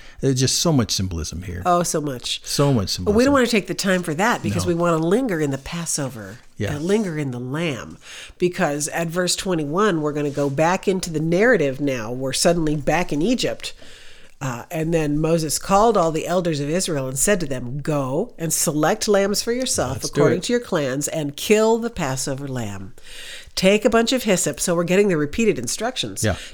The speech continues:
Speaker 2: "Take a bunch of hyssop, dip it in the blood that's in the basin, and touch the lintel and the two doorposts with the blood that's in the
Speaker 1: Mm-hmm.
Speaker 2: basin.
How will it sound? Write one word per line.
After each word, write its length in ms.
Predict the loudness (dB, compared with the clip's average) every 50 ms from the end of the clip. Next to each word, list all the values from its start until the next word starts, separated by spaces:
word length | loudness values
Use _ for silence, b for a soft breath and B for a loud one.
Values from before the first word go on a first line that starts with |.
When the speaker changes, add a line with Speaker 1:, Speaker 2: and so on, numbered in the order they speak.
| B
Speaker 2:
"Take 220 | 2 2 2 4 4
a 40 |
bunch 200 | 2 2 2 2
of 80 | 0 -2
hyssop, 420 | 0 0 0 0 0 -2 -2 -4 -6 -4 2
dip 240 | 2 2 4 6 4
it 80 | 4 6
in 100 | 6 4
the 60 | 4
blood 380 | 2 2 2 4 4 4 4 2
that's 180 | -2 -2 -2
in 80 | 0 0
the 80 | 0 0
basin, 480 | 0 0 0 0 0 -2 -2 -2 -4
and 180 | -6 -8 -8 -8
touch 340 | -4 -4 -4 -2 -2 -2 -2
the 100 | -2 -2
lintel 420 | 0 0 0 0 0 -2 -2 0
and 140 | 0 -2 -2
the 40 | -4
two 200 | -4 -4 -4 -2
doorposts 580 | -2 -2 -2 -2 -2 -2 -4 -2 -2 -4 -6
with 120 | -6 -6 -6
the 80 | -6 -4
blood 300 | -2 -4 -4 -4 -4 -6
that's 200 | -4 -2 -2 0
in 80 | 0
the 60 | 0
Speaker 1:
Mm-hmm. 60 | 0 0
Speaker 2:
basin. 420 | -2 -2 -2 -2 -4 -4 -6 -10